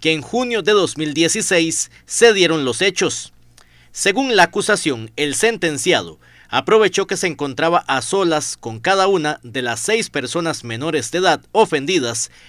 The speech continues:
para tocar sus partes íntimas. Después de las agresiones sexuales,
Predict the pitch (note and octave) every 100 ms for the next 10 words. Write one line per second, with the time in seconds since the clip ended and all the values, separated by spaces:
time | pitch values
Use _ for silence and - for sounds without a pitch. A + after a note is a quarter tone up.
0 | - G#3 A#3+ G#3+ F3 F3+ F3 - _ -
1 | E3+ - - E3+ D#3+ C#3+ F#3+ G3+ F#3 F3
2 | A#2 - - - - - _ _ _ G#2
3 | B2 A2+ - F3+ E3+ - G#2+ A2+ A2 -
4 | - F3+ F3 C#3 - E3 C#3 A#2+ A2+ G3+
5 | G3 B2 A2+